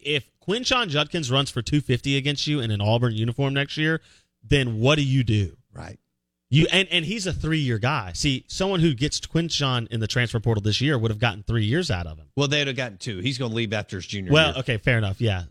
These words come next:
Speaker 1: But, but in theory, eligibility-wise, you have him for an extended period of
Speaker 2: Yeah.
Speaker 1: time. You're gonna face him multiple times. Those are guys you can't let go.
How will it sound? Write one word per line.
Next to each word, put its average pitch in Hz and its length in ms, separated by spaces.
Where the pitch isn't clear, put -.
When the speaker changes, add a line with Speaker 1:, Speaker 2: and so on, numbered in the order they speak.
Speaker 1:
But, 165 220
but 185 180
in 175 140
theory, 156 340
eligibility-wise, 123 720
you 131 120
have 120 260
him 113 240
for 117 300
an 113 140
extended 117 440
period 113 200
of 95 120
Speaker 2:
Yeah. 107 60
Speaker 1:
time. 90 240
You're 135 140
gonna 127 140
face 131 320
him 113 100
multiple 107 320
times. 107 300
Those 180 180
are 175 60
guys 110 320
you 113 80
can't - 260
let 101 180
go. 92 260